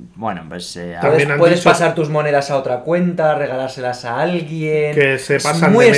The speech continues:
Speaker 2: a
Speaker 3: extraño.
Speaker 2: mes... A ver, han dicho también que habrá planes de pago,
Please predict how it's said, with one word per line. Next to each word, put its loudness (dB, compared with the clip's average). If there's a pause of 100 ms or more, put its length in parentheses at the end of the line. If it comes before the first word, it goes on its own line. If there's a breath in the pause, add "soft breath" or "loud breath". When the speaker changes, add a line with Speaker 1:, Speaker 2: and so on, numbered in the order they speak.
Speaker 2:
a 6
Speaker 3:
extraño. 4
Speaker 2:
mes... 0 (440 soft breath)
A -4
ver, 4
han 2
dicho -4
también -4
que -4
habrá -2
planes -4
de -4
pago, -6